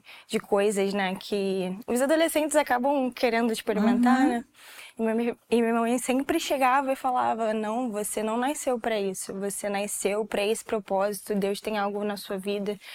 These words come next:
Speaker 1: É, sempre me lembrando quem eu era em Deus e sempre trazendo à memória tudo aquilo que realmente traz esperança, né? Então, eu vejo que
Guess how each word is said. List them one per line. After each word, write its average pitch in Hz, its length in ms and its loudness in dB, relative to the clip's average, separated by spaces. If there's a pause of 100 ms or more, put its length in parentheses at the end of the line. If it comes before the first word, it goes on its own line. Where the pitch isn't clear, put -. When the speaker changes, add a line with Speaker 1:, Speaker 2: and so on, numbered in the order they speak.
(440)
Speaker 1:
É, 190 760 -4
sempre 240 300 0
me 247 120 2
lembrando 226 440 0
quem 226 220 -4
eu 214 160 -2
era 214 180 -2
em 220 140 -2
Deus 233 460 0
e 226 80 -4
sempre 226 360 -4
trazendo 220 420 0
à 214 40 -2
memória 220 680 0
tudo 233 200 -4
aquilo 269 280 -2
que 277 100 -4
realmente 285 460 0
traz 247 300 0
esperança, 226 720 -4
né? 208 180 -6 (560)
Então, 214 460 -2
eu 220 120 -2
vejo 214 880 0 (360)
que 202 1000 -4